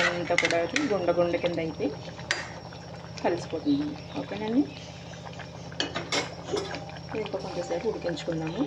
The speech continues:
అంతేనండి, మన పులుసు రెడీ అయిపోయింది. తలకాయ పులుసు బ్రెయిన్ చూసారా, చక్కగా ఉడికిపోయింది. ఇలా మనం లా-, లాస్ట్లో వేసుకుంటే మనకి ఇలా చక్కగా ముక్కలు అయిపోకుండా చక్కగా అలా ఉడికిపోద్దండి పక్కన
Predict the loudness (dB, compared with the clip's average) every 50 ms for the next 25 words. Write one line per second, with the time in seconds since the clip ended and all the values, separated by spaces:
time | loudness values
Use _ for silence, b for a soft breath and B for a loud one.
0 | 0 -2 -8 -10 -12 -12 -10 -10 -10 -10 -10 -12 -12 -10 -6 -6 -4 -4 0 0
1 | 0 0 0 -2 -2 0 0 2 2 0 0 0 0 0 0 2 4 4 4 4
2 | 4 2 0 0 0 -2 -2 -2 -2 -2 -2 -2 -2 -2 -2 -2 -2 -2 0 0
3 | 0 0 0 -4 -6 -6 -8 -4 0 2 2 2 0 -4 -8 -4 2 4 4 4
4 | 4 2 -2 -6 -8 -4 -2 0 0 0 -2 -4 -6 -6 -6 -8 -4 -2 0 2
5 | 2 2 2 0 -2 -4 -2 0 0 0 0 2 4 4 4 4 2 -10 -10 -10
6 | -10 -10 -10 -12 -12 -12 -12 -12 -12 -12 -12 -12 -12 -10 -8 -2 0 0 2 2
7 | 0 0 0 -2 -2 -2 -2 0 0 0 0 -2 -4 -4 -6 -10 -10 -10 -12 -12
8 | -14 -14 -12 -10 -6 -2 0 2 2 0 0 -2 -2 0 0 0 0 0 -2 -2
9 | -4 -2 -2 -2 0 2 2 2 2 0 -4 -8 -12 -12 -8 -4 -4 -2 -2 0
10 | 0 0 0 0 -2 -4 -8 -6 -2 0 0 0 0 2 4 4 6 6 6 4
11 | 2 2 2 0 -2 -2 -2 -2 -6 -2 0 2 2 2 2 0 0 -2 -2 0
12 | 0 0 0 -2 -4 -6 -6 -4 -4 -2 -4 -4 -4 -6 -8 -8 -10 -4 -2 0